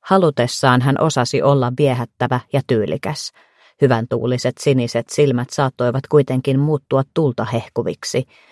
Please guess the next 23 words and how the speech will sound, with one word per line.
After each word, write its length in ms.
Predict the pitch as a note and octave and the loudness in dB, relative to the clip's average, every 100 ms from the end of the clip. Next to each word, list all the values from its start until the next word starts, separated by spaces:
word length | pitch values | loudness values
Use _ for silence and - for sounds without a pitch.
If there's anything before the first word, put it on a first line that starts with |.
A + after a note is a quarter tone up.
| _ - | _ -6
tai 260 | C#3 A#2+ - | -2 0 0
mikä 300 | C3 C3+ A#2+ | -2 -2 0
oli 180 | C3 C3+ | 0 2
vielä 280 | C#3 B2+ | 2 0
vaarallisempaa, 1000 | C#3 C#3+ - G#2+ A2+ A#2 A#2 - B2 B2+ - _ _ _ - | -2 -2 -4 -6 -6 -6 -6 -4 -4 -4 -6 _ _ _ -2
jääkylmiksi. 1000 | D3+ B2 - G#2+ D2 D3 - - - _ _ _ _ - | 0 0 -2 -4 -6 -10 -12 -14 -14 _ _ _ _ -8
Rennon 420 | F3 G3+ G3+ E3 | 2 4 4 2
ulkokuoren 680 | F3 E3 C#3 C#3 C#3 C3+ C#3 | 0 0 0 0 0 0 2
alla 260 | D3 C3 C3+ | 2 2 2
oli 240 | C#3 C#3+ C#3 | 2 2 2
viileän 500 | F3+ D3 A#2+ A#2+ C3 | 2 2 0 -2 -2
kovaa 300 | D3+ C3 A#2 C#3 | 0 0 -2 0
päättäväisyyttä 960 | C#3+ B2+ A#2+ A#2 B2+ - A#2+ - B2 - - | -2 -2 -4 -4 -4 -4 -4 -4 -6 -4 -4
ja 100 | C3+ | -2
kytevää 420 | E3 D#3 C3+ B2+ | -2 -2 -2 -2
temperamenttia. 960 | A#2+ G#2+ - - - F3 - - G#3+ F#3 - _ _ _ _ D3 | -2 -6 -6 -6 -6 -8 -10 -12 -10 -10 -12 _ _ _ _ 0
Matt 260 | C3 - | 0 2
hyväksyi 440 | C#3+ C3 - D3 C#3 | 0 0 -2 0 0
sen 220 | D#3 D3+ | 0 -2
olankohautuksella. 1160 | A#2+ G#2+ A2+ A#2 B2+ D#3 - - - D#2+ D#3 - _ _ _ _ | -2 -4 -4 -4 -4 -6 -8 -8 -6 -4 -4 -6 _ _ _ _
Hän 140 | E3 C3 | -2 0
oli 240 | A#2+ A#2 | 0 0
inhimillinen 760 | F3 D#3 D3+ C#3 C3 C3 B2+ | 0 0 0 0 0 -2 -2